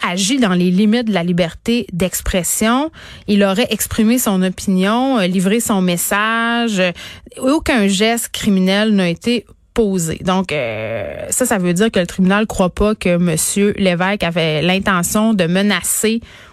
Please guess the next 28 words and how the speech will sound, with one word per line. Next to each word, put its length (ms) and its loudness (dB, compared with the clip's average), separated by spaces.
ou 100 2
d'intimider 880 2
les 160 0
gens 260 0
au 20 0
bureau 260 0
de 80 -4
Vice 320 -2
et 40 0
le 60 0
journaliste 680 0
Simon 680 0
Coutu 420 -6
et 100 -2
est-, 400 -4
estimé 360 0
que 60 -6
son 140 0
témoignage 440 0
était 300 0
crédible. 480 -2
Moi, 200 2
je, 100 -2
excusez, 540 0
là, 680 -2
<laughs> 0 -
mais 240 -2
je, 160 -4